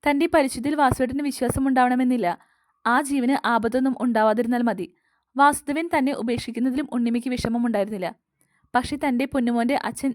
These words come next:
ദീർഘായുഷ്മാനായിരിക്കണം. തന്റെ ദുർവിധി അദ്ദേഹത്തിന്റെ ജീവൻ ഹനിക്കാൻ കാരണമാകരുത്. കുറച്ചു കഴിഞ്ഞപ്പോൾ ആര് വന്ന് കിടക്കറയുടെ വാതിൽ മുട്ടി. വാസുവേട്ടനായിരിക്കുമെന്ന് കരുതി അത്യാഹ്ലാദത്തിലാണ് അവൾ വാതിൽ തുറന്നത്. വാതിൽക്കൽ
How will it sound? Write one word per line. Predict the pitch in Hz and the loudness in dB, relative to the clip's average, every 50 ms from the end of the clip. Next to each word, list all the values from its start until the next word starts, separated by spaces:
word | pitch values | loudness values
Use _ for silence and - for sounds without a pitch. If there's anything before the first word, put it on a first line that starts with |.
| - - | -4 -10
ദീർഘായുഷ്മാനായിരിക്കണം. | 202 208 247 247 220 226 254 247 254 - - 269 269 277 294 285 240 233 220 - 202 165 - _ _ _ _ _ _ _ _ - | -6 -4 -4 -4 0 0 0 0 0 -2 0 0 2 2 2 2 0 -2 -4 -8 -10 -10 -12 _ _ _ _ _ _ _ _ 2
തന്റെ | 277 277 311 | 4 4 4
ദുർവിധി | 349 294 277 262 226 247 240 285 - - - | 4 4 2 2 2 0 0 0 -2 0 -2
അദ്ദേഹത്തിന്റെ | 202 214 214 254 254 254 254 254 294 | -2 0 0 -2 0 0 0 -2 0
ജീവൻ | 254 240 254 247 233 262 | 0 0 -2 0 0 2
ഹനിക്കാൻ | 269 277 262 247 - 269 269 | 2 2 0 0 0 0 -2
കാരണമാകരുത്. | 262 - 240 220 202 208 240 240 240 208 220 190 175 175 180 - - _ _ _ _ _ _ _ _ _ - | 2 2 2 2 2 2 2 0 0 0 -2 -4 -6 -6 -10 -10 -10 _ _ _ _ _ _ _ _ _ 0
കുറച്ചു | 339 320 320 - - 370 | 2 2 2 2 0 0
കഴിഞ്ഞപ്പോൾ | 381 370 330 311 320 311 330 - - - | 0 2 0 -2 -2 0 -2 -2 0 0
ആര് | 254 254 254 294 | 2 2 2 2
വന്ന് | 294 302 277 302 285 - | 2 0 -2 -2 -2 -2
കിടക്കറയുടെ | 262 247 240 - 247 233 247 285 | -2 -2 0 0 -2 0 0 2
വാതിൽ | 262 240 202 190 220 247 | 2 2 2 2 0 -2
മുട്ടി. | 233 220 202 - 160 - _ _ _ _ _ _ _ _ _ _ _ _ _ _ - | -2 -2 -4 -6 -12 -12 _ _ _ _ _ _ _ _ _ _ _ _ _ _ 4
വാസുവേട്ടനായിരിക്കുമെന്ന് | 269 294 285 294 - 311 311 320 339 370 349 330 320 - 302 311 294 294 294 - | 6 6 6 6 4 0 -2 0 0 0 0 0 0 -2 -4 -2 -2 -2 0 0
കരുതി | 269 233 214 269 254 - - | -2 0 0 -2 -4 -2 -4
അത്യാഹ്ലാദത്തിലാണ് | 254 262 _ - 277 277 269 285 254 277 262 - 330 311 277 262 269 - _ - | -6 -4 _ 0 0 0 0 0 -4 -4 -4 -2 0 2 2 2 0 0 _ -2
അവൾ | 269 277 | -2 2
വാതിൽ | 262 247 208 190 208 240 | 2 2 2 2 -2 -4
തുറന്നത്. | 233 - 233 214 190 180 175 180 - _ _ _ _ _ _ _ _ _ _ _ _ | -2 -2 -2 -2 -2 -4 -4 -4 -6 _ _ _ _ _ _ _ _ _ _ _ _
വാതിൽക്കൽ | 247 294 294 294 277 294 285 - 359 | 4 6 6 6 4 0 -4 -4 -4